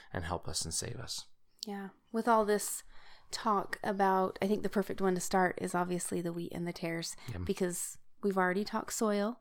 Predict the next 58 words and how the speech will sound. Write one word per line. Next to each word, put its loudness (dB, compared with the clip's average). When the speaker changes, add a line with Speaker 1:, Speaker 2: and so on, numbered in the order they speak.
Speaker 1:
Mm-hmm. 0
Speaker 2:
We're 10
already 10
talking 4
about 4
a 4
sower. 2
So 2
Speaker 1:
So 0
Speaker 2:
here 4
Speaker 1:
there 4
Speaker 2:
we 4
Speaker 1:
you 4
go. 4
Speaker 2:
go. -2
Yep. -2
Speaker 1:
Um, 10
if 2
we 12
can 12
jump 10
real 12
quick 8
to 4
verse 4
thirty-six, 6
this 8
is 4
where 8
Jesus 6
starts 8
to 4
explain 4
the 4
parable 10
of 8
the 6
wheat 6
and 4
the 4
tares. 4
And 12
here's 6
where 12
we 12
get 8
the 8
hint 8
that 6
there's 10
more 12
to 8
these 6
parables 8
than 8
maybe 10
we 6
f-, -6